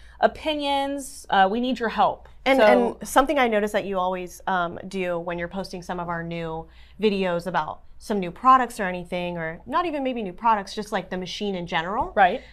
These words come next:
Speaker 2: You'll ask, "What have you guys been making with this?" Or,
Speaker 1: Yeah.
Speaker 2: you know, "What kind of, you know"
Speaker 1: Yeah, just something to, to make people, like, question and, and ask,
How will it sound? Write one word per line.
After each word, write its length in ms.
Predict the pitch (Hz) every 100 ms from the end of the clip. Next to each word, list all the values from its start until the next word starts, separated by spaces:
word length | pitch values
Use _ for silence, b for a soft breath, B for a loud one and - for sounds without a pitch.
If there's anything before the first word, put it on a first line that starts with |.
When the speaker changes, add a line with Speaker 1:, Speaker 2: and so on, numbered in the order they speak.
| -
Speaker 2:
You'll 260 | 233 233
ask, 420 | - 202 202 - - - -
"What 180 | 254
have 160 | 285 269
you 380 | 233 262 262 208
guys 280 | 190 170 170
been 180 | 190 175
making 500 | 160 160 160 143 175
with 220 | 175 -
this?" 260 | 156 104 -
Or, 120 | 185
Speaker 1:
Yeah. 300 | 370 453 208
Speaker 2:
you 60 |
know, 140 | 190 185
"What 160 | 214 247
kind 220 | 254 254
of, 240 | 240 214 - - - - - - - - -
you 160 | 214
know" 280 | 202 180 170
Speaker 1:
Yeah, 120 | 285
just 240 | 285 370 370
something 340 | 403 403 392
to, 240 | 330 285 -
to 160 | -
make 280 | 233 226 220
people, 340 | - 233 226 220
like, 180 | 202
question 560 | 202 190 185 - 202 196
and, 140 | 190 185
and 140 | 196
ask, 460 | 175 180 180 -